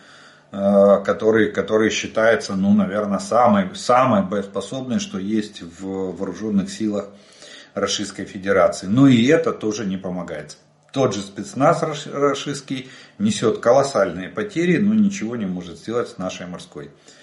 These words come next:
пехотой. Далее, э, за прошедшие сутки авиация сил обороны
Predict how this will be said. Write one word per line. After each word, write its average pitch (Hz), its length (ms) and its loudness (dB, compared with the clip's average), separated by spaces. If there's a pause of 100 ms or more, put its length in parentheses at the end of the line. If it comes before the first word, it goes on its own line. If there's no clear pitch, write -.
(200)
пехотой. - 460 -16 (1400)
Далее, 180 520 6 (260)
э, 131 500 6
за 147 160 2
прошедшие 165 540 0
сутки - 400 -2
авиация 117 520 4
сил 113 300 0
обороны 147 640 4